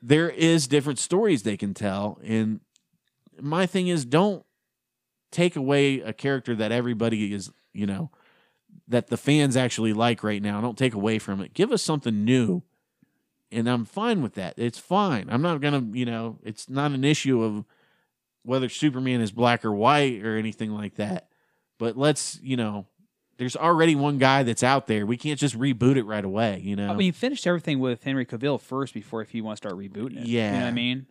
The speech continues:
Speaker 2: I just don't understand that. It's just
Speaker 1: But if they wanna in-, introduce it and it be a part of the cinematic universe or whatever, that's fine. That's cool.
Speaker 2: Hmm.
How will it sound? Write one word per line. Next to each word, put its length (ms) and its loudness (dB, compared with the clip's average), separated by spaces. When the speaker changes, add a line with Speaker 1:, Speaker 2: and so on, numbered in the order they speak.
Speaker 2:
I 120 0
just 120 -2
don't 80 2
understand 480 -4
that. 220 -12
It's 100 -18
just 160 -14
Speaker 1:
But 240 2
if 160 4
they 140 6
wanna 160 4
in-, 320 -4
introduce 580 2
it 160 4
and 80 -6
it 140 -4
be 100 0
a 60 0
part 280 4
of 100 0
the 120 0
cinematic 680 0
universe 640 0
or 40 0
whatever, 340 0
that's 280 0
fine. 460 0
That's 220 -6
cool. 380 0
Speaker 2:
Hmm. 240 -10